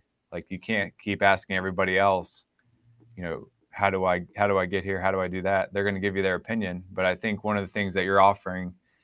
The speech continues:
and providing the world that's unique is you can help bring somebody through that process like most people, um, can't. So where would you say people should kinda enter into John's world to help work with them through that process?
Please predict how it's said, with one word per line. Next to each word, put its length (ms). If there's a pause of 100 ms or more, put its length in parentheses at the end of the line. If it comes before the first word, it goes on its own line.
(160)
and 140
providing 460
the 80
world 340
that's 220
unique 520 (160)
is 160
you 80
can 140
help 360 (280)
bring 260
somebody 540
through 220
that 200
process 640
like 180
most 260
people, 440 (720)
um, 300
can't. 360
So 120
where 160
would 100
you 80
say 180
people 300
should 340 (220)
kinda 240
enter 340
into 380
John's 400
world 380
to 300 (720)
help 260
work 180
with 140
them 180
through 140
that 180
process? 640